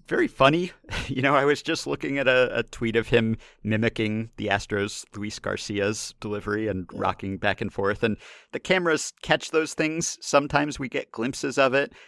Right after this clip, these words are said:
Speaker 1: and often we hear about it from his teammates and that he's such a prankster and practical joker. Do you think that that might come out even more publicly, visibly in his interactions with the press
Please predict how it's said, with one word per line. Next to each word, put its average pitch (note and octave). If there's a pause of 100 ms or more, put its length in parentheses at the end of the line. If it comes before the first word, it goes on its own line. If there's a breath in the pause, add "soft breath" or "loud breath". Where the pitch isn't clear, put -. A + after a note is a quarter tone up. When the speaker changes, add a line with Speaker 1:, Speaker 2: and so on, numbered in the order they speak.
Speaker 1:
and A2
often A2+
we A2
hear G#2+
about G#2+
it A2
from G2+
his G#2+
teammates G2+
and F#2
that F2+
he's F#2+
such -
a G2
prankster G2
and G2
practical G#2+
joker. G2 (720 loud breath)
Do C#3+
you E3+
think G#3
that F#3+ (180)
that D3+
might B2 (140)
come B2+
out C3 (160)
even A#2+
more C3 (140)
publicly, C3+
visibly B2
in A#2
his B2
interactions A#2
with A2+ (260 loud breath)
the A2+
press -